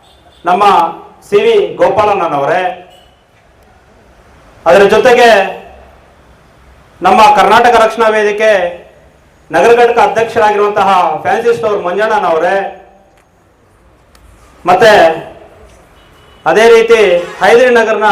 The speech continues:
ಅಬ್ಬಾಸ್ ಅಣ್ಣನವರೇ, ರಿಯಾಜ್ ಅಣ್ಣನವರೇ, ಜಾಕೀರ್ ಅಣ್ಣನವರೇ,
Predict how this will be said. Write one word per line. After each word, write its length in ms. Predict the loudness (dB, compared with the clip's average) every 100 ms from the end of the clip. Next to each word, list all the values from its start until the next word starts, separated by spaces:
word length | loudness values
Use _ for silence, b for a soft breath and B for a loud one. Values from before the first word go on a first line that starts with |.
| -2 -4 -8 -6
ಅಬ್ಬಾಸ್ 300 | 0 0 0
ಅಣ್ಣನವರೇ, 800 | -2 -2 -2 -2 -4 -6 -14 -20 _ _ _ _ _ _ _ _ _ _ _ _ _ _ _ -20 -6
ರಿಯಾಜ್ 360 | 0 4 4 4
ಅಣ್ಣನವರೇ, 800 | 2 0 0 0 0 -2 -8 -20 -20 -20 -20 _ -20 -4
ಜಾಕೀರ್ 380 | 2 2 2 2
ಅಣ್ಣನವರೇ, 840 | 2 0 0 0 0 -2 -6 -20